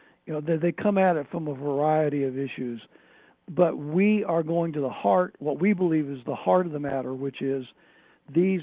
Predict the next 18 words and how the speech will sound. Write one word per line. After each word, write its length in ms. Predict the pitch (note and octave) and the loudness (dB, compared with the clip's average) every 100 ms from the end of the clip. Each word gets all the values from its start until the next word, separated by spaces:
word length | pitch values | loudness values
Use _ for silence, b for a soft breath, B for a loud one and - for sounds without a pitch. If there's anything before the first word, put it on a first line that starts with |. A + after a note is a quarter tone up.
| - | -6
are 160 | D3+ C3+ | -8 -8
blatant 600 | B2+ D3+ F3+ G3 G3+ D#3+ | -6 0 0 0 -4 -6
abridgments, 720 | C#3 C#3+ D#3+ C#3 D3 C#3 - - _ _ _ _ _ _ | -6 -2 -2 -2 -10 -10 -12 -20 _ _ _ _ _ _
these 140 | - D3+ | -4 -2
mandates, 520 | D3+ D#3 C#3 C#3 C#3 - - - | -2 -4 -2 -2 -2 -10 -20 -6
these 160 | D#3 C#3 | -6 -6
executive 480 | C#3+ - C#3 - B2+ | -10 -6 -6 -6 -8
orders, 400 | C3+ C3 B2+ B2+ - _ _ _ _ _ | -6 -6 -6 -8 -14 _ _ _ _ _
these 220 | E3 D#3 | -2 0
are 160 | D3 C3+ | 0 -4
blatant 600 | B2 E3 F#3+ - G3+ - - - | 0 4 4 2 -8 -8 -18 -10
abridgments 640 | D#3 C#3+ D#3 C3+ C3+ C3 - - | -8 -2 -2 -2 -8 -8 -12 -10
of 140 | C#3+ | -4
our 140 | D3 C#3 | -4 -4
constitutional 920 | - D3 - - - C3+ - B2+ B2 | -6 -6 -6 -14 -10 -10 -10 -10 -8
liberties. 400 | B2 A#2+ - G#2 - - | -8 -10 -14 -18 -16 -10
And 220 | C#3+ C3 C#3+ | -10 -8 -2
that 300 | D#3 E3 | 0 0